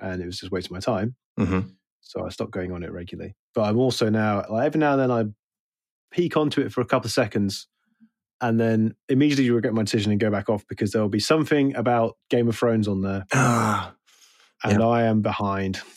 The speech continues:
Speaker 2: Mm, that's like, that's, that's almost as bad as calling in sick for work when you're not actually sick. How can you do that?
Speaker 1: I, I know. I, I, I'm behind, and I, I've been told in no uncertain terms that if I watch them by myself,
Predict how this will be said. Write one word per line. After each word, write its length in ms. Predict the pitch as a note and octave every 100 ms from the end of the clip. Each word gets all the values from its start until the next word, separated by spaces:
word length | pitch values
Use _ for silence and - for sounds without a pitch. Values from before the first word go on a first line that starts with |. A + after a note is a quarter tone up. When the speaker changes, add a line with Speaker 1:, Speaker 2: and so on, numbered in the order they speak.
| _ _
Speaker 2:
Mm, 600 | E3+ F#3 E3+ B2+ G2+ F2 - - _ -
that's 180 | C#3+ -
like, 400 | G#3 G#3 G#3 - - - - _ _ _ _ _ -
that's, 360 | F#3 F#3 - - _ _ _ _ _ _ _
that's 160 | D#3+ G#3
almost 320 | G3 F#3 -
as 100 | D3
bad 260 | D#3+ E3
as 240 | D#3+ D#3 D#3
calling 320 | - D#3+ D#3
in 140 | D3
sick 200 | C3+ D3 -
for 120 | C#3+
work 300 | C3+ C#3+ C#3+
when 100 | C3+
you're 80 | B2+
not 140 | C3+
actually 300 | C3+ C3+ C#3
sick. 380 | B2+ - - - _ _ _ _ _ _ _ _ -
How 120 | - E3+
can 140 | E3+
you 80 | C#3+
do 160 | E3+
that? 240 | A3 C#3 - - _ _ _ _ _ _ _ _ -
Speaker 1:
I, 200 | D3 E3
I 280 | C3 F#3+
know. 500 | E3+ B2 C#3+ D#3 D3+ -
I, 80 | D3+
I, 40 | D3+
I'm 200 | D#3 D3+
behind, 220 | C3+ D3 C#3
and 120 | C#3
I, 280 | C#3 C#3+ D3
I've 140 | C3
been 120 | D3+
told 280 | C#3 D3+ C#3+
in 220 | C3+ C3
no 220 | C3+ C#3+ C#3+
uncertain 420 | C#3 D3 B2 A#2+
terms 400 | B2 A#2+ G#2+ G2+
that 120 | A2+
if 160 | A2+ C3+
I 160 | C3+
watch 300 | B2+ B2+ A#2
them 160 | - A2+
by 160 | A#2+
myself, 580 | A2+ A2 - A2 G2 -